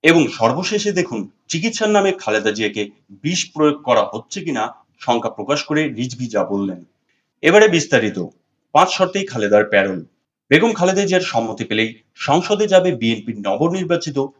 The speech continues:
ছয় সংসদ সদস্য। কারাবন্দী বেগম জিয়ার মতামত নিতে খুব শীঘ্রই বঙ্গবন্ধু মেডিকেল বিশ্ববিদ্যালয় হাসপাতালে যাচ্ছেন বিএনপির একটি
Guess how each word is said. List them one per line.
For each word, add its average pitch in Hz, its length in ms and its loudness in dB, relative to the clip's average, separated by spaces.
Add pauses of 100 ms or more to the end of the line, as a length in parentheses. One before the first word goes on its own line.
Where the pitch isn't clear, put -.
(100)
ছয় 101 220 2
সংসদ 107 440 -6
সদস্য। 104 420 -8 (800)
কারাবন্দী 202 360 6
বেগম 180 300 2
জিয়ার 160 180 0
মতামত 104 360 -4
নিতে 101 260 -4 (200)
খুব 180 160 -8
শীঘ্রই 190 420 -2
বঙ্গবন্ধু 104 400 0
মেডিকেল 127 360 -8
বিশ্ববিদ্যালয় 151 520 -6
হাসপাতালে 98 400 -10
যাচ্ছেন 101 340 -6 (360)
বিএনপির 208 500 -2
একটি 113 240 -10